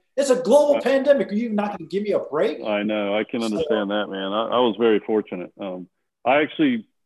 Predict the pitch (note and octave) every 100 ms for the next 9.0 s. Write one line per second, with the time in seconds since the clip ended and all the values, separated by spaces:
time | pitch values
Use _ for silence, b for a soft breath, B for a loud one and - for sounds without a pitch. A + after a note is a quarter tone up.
0 | _ _ _ _ _ _ C#3+ B2+ B2 A#2+
1 | B2+ C3 B2 A2 B2+ A#2+ A#2+ C#3+ C3 -
2 | G#2+ G#2 G#2 G2 G2 C3+ - B2 G2+ G2
3 | F#2+ F2+ G2+ G2 - G#2+ G#2 G#2+ G2+ F#2+
4 | G#2 G2+ G2+ G2 F#2+ F#2+ _ A2 A2 A2+
5 | G#2+ F#2+ - G2 F#2 F#2 F2+ F2+ _ _
6 | _ _ _ - A3 D4 B3+ E3 E3+ D#3
7 | B2 - C3+ A#2 G#2+ G2 - G#2+ - A#2+
8 | - - D3+ - C#3 A2 A#2+ B2+ - D3+